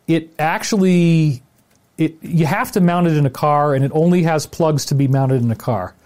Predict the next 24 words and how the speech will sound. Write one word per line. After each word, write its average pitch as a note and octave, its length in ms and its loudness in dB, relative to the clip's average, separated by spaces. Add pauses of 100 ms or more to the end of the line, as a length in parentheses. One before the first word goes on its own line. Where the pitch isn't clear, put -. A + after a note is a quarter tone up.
(360)
There's C#3+ 160 0
another G#3 320 2
one G#3 200 2
that F#3 60 2
looks F3 240 0
like E3+ 140 0
a - 20 0
little D#3+ 240 2
walkie-talkie, C#3+ 920 0
and C3+ 100 -2
it's - 140 -6
called F3 320 -2
something F#3+ 260 -2
like D#3+ 200 0
a D3+ 40 2
Yaesu, G3 1120 0 (180)
Y D3+ 280 0
A F#3+ 440 0
E F#3 340 2
S E3+ 280 -4
U F3+ 440 0 (360)
six - 680 -6 (280)
X E3 400 -6
R. C3+ 420 -2